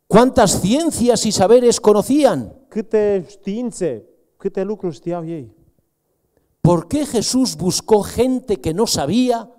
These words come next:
Speaker 2: De ce Iisus a ales oameni care nu știau?
Speaker 1: y dejó a la gente que sabía mucho, mucho, mucho?
Speaker 2: Și i-a lăsat la o parte pe cei care știau mult, mult, mult.
Speaker 1: Amigos míos,
Speaker 2: Dragi prieteni,
Speaker 1: no es suficiente con saber.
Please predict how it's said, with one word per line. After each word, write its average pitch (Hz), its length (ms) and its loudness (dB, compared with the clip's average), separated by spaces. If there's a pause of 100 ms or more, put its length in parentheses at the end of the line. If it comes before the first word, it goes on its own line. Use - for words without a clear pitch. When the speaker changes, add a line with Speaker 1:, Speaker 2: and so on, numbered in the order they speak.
(360)
Speaker 2:
De 165 140 -2
ce 247 140 -6
Iisus 214 320 -8
a 185 40 -4
ales 175 240 -4
oameni 175 300 -6
care 147 180 -10
nu 151 120 -10
știau? 135 460 -14
Speaker 1:
y 170 160 0
dejó 160 340 4
a 196 40 4
la 165 200 -2
gente 196 380 -2
que 143 160 -6
sabía 151 420 -2
mucho, 151 500 -4
mucho, 160 560 -4
mucho? 170 540 -4 (160)
Speaker 2:
Și - 180 -14
i-a 180 100 2
lăsat 190 300 2
la 208 120 4
o 190 40 4
parte 202 380 0
pe 180 120 -2
cei 202 180 -2
care 185 180 -2
știau 185 280 0
mult, 226 480 -2
mult, 214 360 -2
mult. 208 480 -6 (560)
Speaker 1:
Amigos 156 420 -2
míos, 151 600 -6 (320)
Speaker 2:
Dragi 143 260 -8
prieteni, 123 440 -10
Speaker 1:
no 139 100 0
es 170 100 -2
suficiente 156 800 -6
con 110 220 -8
saber. 98 420 -10